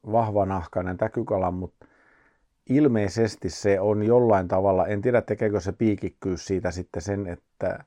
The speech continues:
että semmonen tuntuma vähän on, että se ei ihan samalla tavalla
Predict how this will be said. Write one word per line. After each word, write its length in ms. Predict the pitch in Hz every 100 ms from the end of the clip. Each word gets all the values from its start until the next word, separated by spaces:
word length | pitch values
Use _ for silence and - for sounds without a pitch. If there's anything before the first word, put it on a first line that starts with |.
| _ _ _ _ -
että 220 | 95 -
semmonen 340 | 104 101 104 95
tuntuma 520 | 131 131 104 92 87
vähän 260 | 87 92 92
on, 220 | 101 82
että 200 | 82 -
se 140 | 95
ei 300 | 87 92 98
ihan 280 | 107 117 101
samalla 380 | 95 87 85 78
tavalla 500 | 73 76 73 73